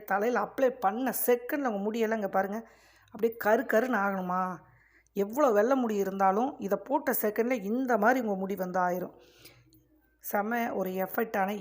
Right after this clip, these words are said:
இன்ஸ்டன்டான ஹேர் டை தான் இன்னைக்கு நான் ரெடி பண்ணி பாருங்க, நான் தலையில அப்ளை பண்ணிட்டு இருக்கேன். பாத்தீங்களா?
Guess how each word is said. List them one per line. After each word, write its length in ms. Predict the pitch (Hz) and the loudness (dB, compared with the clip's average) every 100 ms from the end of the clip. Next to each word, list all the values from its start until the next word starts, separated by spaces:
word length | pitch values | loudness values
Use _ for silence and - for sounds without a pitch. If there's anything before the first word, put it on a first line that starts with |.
| 180 | -4
இன்ஸ்டன்டான 640 | 254 254 - 233 196 202 196 | -2 -2 -2 -2 -2 -2 -2
ஹேர் 200 | 202 196 | -4 -4
டை 80 | 180 180 | -4 -2
தான் 100 | 240 | -4
இன்னைக்கு 260 | 190 208 196 | -4 -6 -4
நான் 160 | 180 | -4
ரெடி 180 | 185 226 233 | -4 -6 -4
பண்ணி 180 | 208 226 | -4 -2
பாருங்க, 240 | 190 190 190 | -4 -4 -8
நான் 140 | 175 | -6
தலையில 280 | 190 202 196 | -4 -2 -4
அப்ளை 180 | - 196 190 | -4 -6 -6
பண்ணிட்டு 220 | 180 170 | -10 -10
இருக்கேன். 200 | 196 170 | -10 -8
பாத்தீங்களா? 340 | 175 185 190 | -8 -8 -6